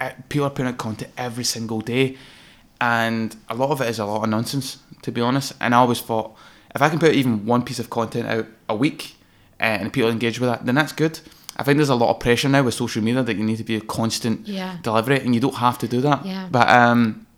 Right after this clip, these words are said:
Speaker 2: 'Cause you know what I notice is I think the reason why your social is so, um, successful, it's, it's because it's got you in it, in
Speaker 1: Yeah.
Speaker 2: that you get on. If somebody comments and says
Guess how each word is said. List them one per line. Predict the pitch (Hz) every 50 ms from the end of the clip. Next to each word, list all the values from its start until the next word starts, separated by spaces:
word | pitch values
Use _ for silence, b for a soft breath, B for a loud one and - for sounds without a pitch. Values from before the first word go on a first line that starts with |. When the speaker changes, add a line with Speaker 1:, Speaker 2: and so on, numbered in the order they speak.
| _ _ -
Speaker 2:
'Cause | - 226 190
you | 220
know | 233 254
what | 254 233
I | 208 185 220 277
notice | 285 208 175 160 170 175 208 - - - - -
is | 214 196 196
I | 208
think | 202 202 240 226 214
the | - 196
reason | 180 202 202 214 208 208 202
why | 190 185 190 202 214
your | 226 208 190 180
social | 170 - 185 180 175 170 - 170
is | 165 165 165
so, | - - 165 160 165 165 160 165 160 151 B B B B B B B -
um, | 170 170 170 165 165 156 156 160 160
successful, | - - 175 - - 349 381 415 - - 151 156 165 185 214 - - _ -
it's, | - 214 196 - -
it's | - - 180
because | - - - - - 185 175
it's | 175 170
got | - 190 170
you | 180 190 214 226
in | 208 185
it, | 170 175 175
in | - - 190
Speaker 1:
Yeah. | 196 - - 208 202 196
Speaker 2:
that | 196 202
you | 262 302 247 233 247 294 285
get | 240 - - 220 208 208 -
on. | 214 240 208 151 170 214 254 285
If | - 240
somebody | 233 - 277 262 262 254 226 208
comments | 208 - - - 220 220 220 214 196 - -
and | 196 190 185
says | - 175 165 165 165 165